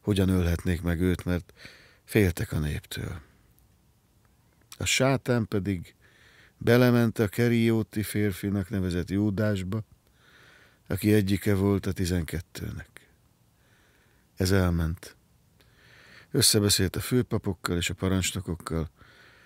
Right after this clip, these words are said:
hogy miképpen fogja a kezükre játszani őt. Azok megörültek és megígértek neki, hogy pénz üti a markát.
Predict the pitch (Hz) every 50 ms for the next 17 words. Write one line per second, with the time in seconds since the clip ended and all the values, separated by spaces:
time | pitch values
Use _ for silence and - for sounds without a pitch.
0 | _ _ - - 120 101 127 120 - 117 110 95 - 101 92 - - 101 95 95
1 | 98 92 87 - 98 98 90 90 90 - - 85 87 87 85 82 82 - - -
2 | - 78 76 73 67 69 - - - - - - - _ _ _ _ _ _ _
3 | _ _ _ _ _ _ _ _ _ _ _ _ _ - - - - - - -
4 | _ _ _ _ _ _ _ _ - 143 127 135 113 131 151 143 120 123 117 110
5 | 107 104 - - 104 - 101 92 101 107 104 92 92 78 90 95 92 87 - 90
6 | 90 95 95 90 - 98 95 87 - 110 110 110 107 95 90 95 - - 90 87
7 | 85 85 82 78 78 - - - 62 64 - _ - -